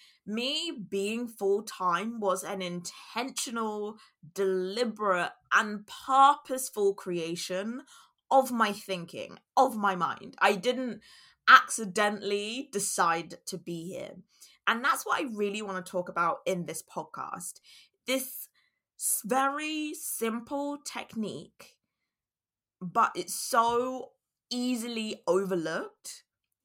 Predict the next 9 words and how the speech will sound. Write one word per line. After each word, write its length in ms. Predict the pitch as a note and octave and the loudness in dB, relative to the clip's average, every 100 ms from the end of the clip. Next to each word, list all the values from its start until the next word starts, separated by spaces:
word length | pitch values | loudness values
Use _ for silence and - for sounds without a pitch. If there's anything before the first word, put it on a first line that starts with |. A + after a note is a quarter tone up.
| - | -10
changed 600 | - C4 B3+ A#3 A3+ - _ _ - | -6 -2 -2 -2 -6 -10 _ _ 2
everything 880 | C4+ A3 A3 A#3+ - F3 C#3+ F3 - | 2 2 -4 -8 -2 0 0 -6 -8
in 120 | - G#3 | -4 -2
so 320 | - A3 A3 | 0 2 2
many 280 | A#3+ A#3+ - | 2 -2 0
areas 320 | G3+ G3 F#3+ | 0 2 0
of 160 | E3+ F3+ | -4 -4
my 160 | E3 | -4
life 580 | D#3+ D3 A3+ A#3+ - | -2 -4 -6 -10 -16